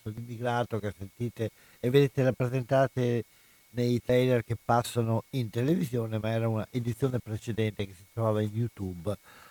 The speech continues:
dove, eh, alcune immagini del film venivano sottolineate da questa musichetta. Sempre per quanto riguarda la, eh, le novità del rapporto fra lo spettatore e il cinema,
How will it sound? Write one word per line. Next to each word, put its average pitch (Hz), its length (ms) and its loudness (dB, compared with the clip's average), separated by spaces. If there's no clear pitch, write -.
dove, 110 440 0
eh, 95 220 0
alcune 120 320 -4
immagini 110 420 0
del 131 180 0
film 104 300 -4
venivano 101 420 -10
sottolineate 110 840 -6
da 82 120 -8
questa - 420 -8
musichetta. 123 720 0
Sempre 233 440 2
per 117 280 0
quanto 139 540 2
riguarda 117 720 2
la, 107 440 2
eh, 107 60 -10
le 123 140 0
novità 127 520 2
del 95 460 -8
rapporto 123 460 2
fra 120 180 0
lo 113 120 0
spettatore 110 720 -6
e 180 100 -2
il - 100 0
cinema, 107 500 -6